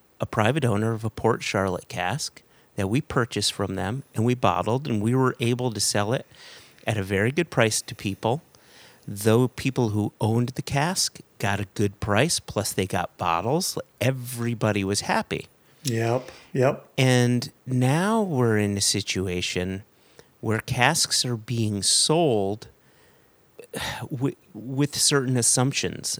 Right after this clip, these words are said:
Speaker 1: and those assumptions are always wrong. Those assumptions <laughs> are that, um, are that bottling doesn't cost anything,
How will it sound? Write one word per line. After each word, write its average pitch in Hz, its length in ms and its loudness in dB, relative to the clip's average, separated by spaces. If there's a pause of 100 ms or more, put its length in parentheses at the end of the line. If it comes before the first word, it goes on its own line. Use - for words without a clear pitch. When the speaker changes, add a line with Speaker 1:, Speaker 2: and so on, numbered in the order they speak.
(120)
Speaker 1:
and 113 180 2
those 113 260 2
assumptions 98 760 0
are 95 220 0 (200)
always 110 640 4
wrong. 107 440 0 (240)
Those 113 200 2
assumptions 123 920 4
<laughs> 277 60 8
are 113 340 8
that, 98 580 2 (1080)
um, 101 580 2 (240)
are 123 200 6
that 113 320 0
bottling 131 480 6
doesn't 127 360 2
cost 139 420 2
anything, 90 600 -4